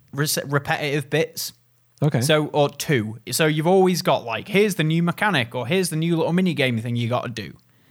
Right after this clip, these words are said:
Speaker 2: Mm-hmm.
Speaker 1: And it, I feel like it should have been two instead of three of each. Because if the f-, if you didn't
Speaker 2: Yeah.
Speaker 1: like the first one, you've only got one more to sit through. Or if you did like the first one,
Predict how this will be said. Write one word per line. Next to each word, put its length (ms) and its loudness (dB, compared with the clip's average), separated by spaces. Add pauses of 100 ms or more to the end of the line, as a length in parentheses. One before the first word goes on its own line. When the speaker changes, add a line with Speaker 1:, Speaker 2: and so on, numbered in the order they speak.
(120)
Speaker 2:
Mm-hmm. 280 -8 (280)
Speaker 1:
And 100 -2
it, 100 -6
I 80 0
feel 260 0
like 220 2
it 80 -4
should 140 -2
have 120 -4
been 240 0
two 440 0
instead 340 -2
of 80 -6
three 480 -4
of 140 -2
each. 420 -8 (720)
Because 240 0
if 220 -2
the 60 -6
f-, 140 -12
if 160 -4
you 60 -2
didn't 300 4
Speaker 2:
Yeah. 80 4
Speaker 1:
like 180 0
the 80 -8
first 420 0
one, 280 -12 (560)
you've 160 2
only 180 4
got 160 2
one 160 2
more 200 2
to 120 -6
sit 260 -2
through. 280 -16 (180)
Or 140 2
if 120 -4
you 80 0
did 220 0
like 220 -2
the 80 -12
first 340 -8
one, 240 -10